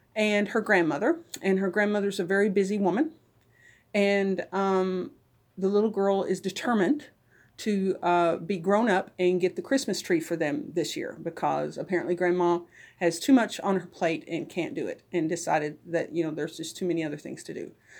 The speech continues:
So the little girl decides she's gonna go and get Christmas tree, and, um, but she's not exactly sure what she's looking for.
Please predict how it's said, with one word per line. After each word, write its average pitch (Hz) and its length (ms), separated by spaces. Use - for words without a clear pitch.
So 247 140
the 240 100
little 339 220
girl 254 260
decides 220 400
she's 190 160
gonna 196 160
go 202 280
and 175 140
get - 160
Christmas - 380
tree, 226 460
and, 185 480
um, 180 360
but 170 140
she's 233 180
not 320 160
exactly 302 380
sure 247 260
what 233 160
she's 233 320
looking 311 240
for. - 280